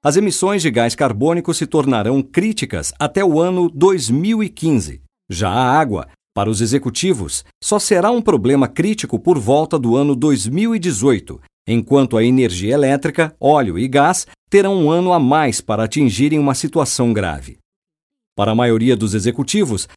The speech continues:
a falta de recursos naturais causará maior impacto no custo de produção e serviços. Por outro lado, apenas vinte e seis por cento dos entrevistados acreditam que a escassez de recursos afetará o processo produtivo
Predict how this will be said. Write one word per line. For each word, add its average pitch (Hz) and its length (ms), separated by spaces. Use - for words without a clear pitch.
a 143 100
falta 190 380
de 127 80
recursos 110 580
naturais 139 560
causará 131 460
maior 135 340
impacto 160 540
no 120 140
custo 214 420
de 107 80
produção 143 680
e 175 40
serviços. 90 760
Por 214 160
outro 117 300
lado, 120 420
apenas 190 560
vinte 214 300
e 185 60
seis 165 280
por 160 220
cento 180 400
dos 101 180
entrevistados 110 920
acreditam 175 680
que - 140
a 143 100
escassez 185 600
de 143 80
recursos 160 640
afetará 143 540
o 156 80
processo 131 580
produtivo 185 720